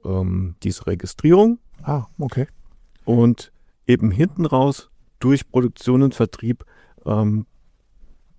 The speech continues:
Speaker 1: wären die Informationen dann durchzuziehen, damit du auch, wenn du dann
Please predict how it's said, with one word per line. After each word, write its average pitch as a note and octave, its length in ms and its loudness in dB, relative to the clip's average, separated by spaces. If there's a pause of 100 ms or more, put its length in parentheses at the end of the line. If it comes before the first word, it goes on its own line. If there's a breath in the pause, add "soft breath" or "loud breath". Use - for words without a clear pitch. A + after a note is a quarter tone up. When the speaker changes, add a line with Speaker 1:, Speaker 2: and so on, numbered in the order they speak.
Speaker 1:
wären G#2 340 2
die A2+ 120 0
Informationen G#2 680 2
dann F2 160 -2
durchzuziehen, C3 580 -2
damit A2+ 240 2
du - 60 -4
auch, - 260 -8
wenn G2+ 160 0
du G2 160 -2
dann F#2+ 380 0